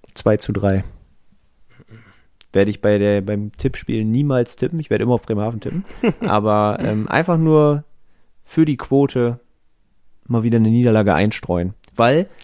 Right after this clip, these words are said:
Speaker 2: Aber zu Hause.
Speaker 1: Ja, aber es ist Taktik, Nico. Pass auf, weil die spielen ja am achtundzwanzigsten gegen Ingolstadt und am dreißigsten gegen Wolfsburg.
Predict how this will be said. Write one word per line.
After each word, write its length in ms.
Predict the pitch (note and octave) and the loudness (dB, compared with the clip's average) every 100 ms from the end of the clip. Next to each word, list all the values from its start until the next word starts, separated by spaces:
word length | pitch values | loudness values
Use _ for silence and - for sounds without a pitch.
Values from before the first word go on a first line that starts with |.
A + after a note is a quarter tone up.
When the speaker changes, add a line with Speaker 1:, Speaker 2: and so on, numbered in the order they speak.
| - | -18
Speaker 2:
Aber 140 | - | -10
zu 180 | - A2 | -8 -2
Hause. 500 | D#3 F3 C3+ G#2+ G#2 | 2 2 2 -2 -2
Speaker 1:
Ja, 180 | G#2 A#2 | 0 2
aber 100 | C#3+ | 2
es 60 | C#3 | 0
ist 80 | - | -4
Taktik, 280 | D#3+ C3+ A#2+ | -8 -6 -6
Nico. 220 | A2 G2+ | -8 -8
Pass 220 | A2+ A2 | -10 -6
auf, 220 | C3+ G2+ | -6 -4
weil 140 | A2+ A#2 | -4 -4
die 80 | |
spielen 220 | A2+ - D#3 | -6 -8 -6
ja 100 | B2+ | -4
am 180 | B2+ | -6
achtundzwanzigsten 880 | - - - - C3+ C3 C3 - B2+ | -8 -10 -10 -8 -6 -4 -6 -8 -6
gegen 160 | A#2+ A#2+ | -4 -4
Ingolstadt 480 | A#2+ B2+ - A2 - | -2 -2 -2 -6 -4
und 120 | A2 | -2
am 140 | G#2+ | -2
dreißigsten 560 | A2 G2 A2+ - - A2+ | 0 0 -2 -6 -10 -6
gegen 160 | G#2+ | -2
Wolfsburg. 500 | G#2+ A#2 - - B2 | 0 0 0 -2 -2